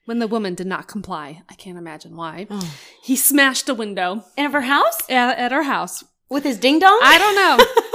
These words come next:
Speaker 1: Who knows? His hand. Thankfully, police arrived at the scene before any more damage could be done and immediately arrested Bradway. According
Speaker 2: I hope.
Speaker 1: to W S O C, uh, that
Speaker 2: Mm.
Speaker 1: must be the T V station or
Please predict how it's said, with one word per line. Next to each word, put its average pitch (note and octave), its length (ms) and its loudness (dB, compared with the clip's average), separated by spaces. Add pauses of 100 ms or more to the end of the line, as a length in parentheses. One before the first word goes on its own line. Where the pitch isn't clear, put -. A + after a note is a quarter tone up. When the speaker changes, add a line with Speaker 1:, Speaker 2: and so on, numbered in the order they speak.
(280)
Speaker 1:
Who A4 260 2
knows? G3 460 2
His C#4 180 -4
hand. E4+ 380 -2 (480)
Thankfully, F4 560 -2
police C4+ 420 -6
arrived A3 480 -6
at G#3+ 240 -8
the C#4 80 -10
scene F#3+ 400 -8
before F3+ 300 -14
any G3 140 -12
more B3+ 160 -10
damage G3 360 -12
could F#3 160 -18
be F3+ 100 -10
done E3 380 -12
and F#3+ 100 -12
immediately A#3+ 800 -6
arrested G3 560 -10
Bradway. E3 480 -10 (480)
According D4 460 -4
Speaker 2:
I - 20 -2
hope. - 120 -8
Speaker 1:
to B3+ 420 -4 (400)
W B3+ 340 -6
S A3+ 240 -8
O G3+ 140 -8
C, F#3 420 -12 (300)
uh, E3+ 240 -20 (240)
that E3 80 -14
Speaker 2:
Mm. B2+ 160 -16
Speaker 1:
must E3+ 180 -16
be F#3 80 -10
the E3+ 320 -10
T - 160 -16
V F3+ 160 -12
station F#3 380 -14
or F3+ 60 -10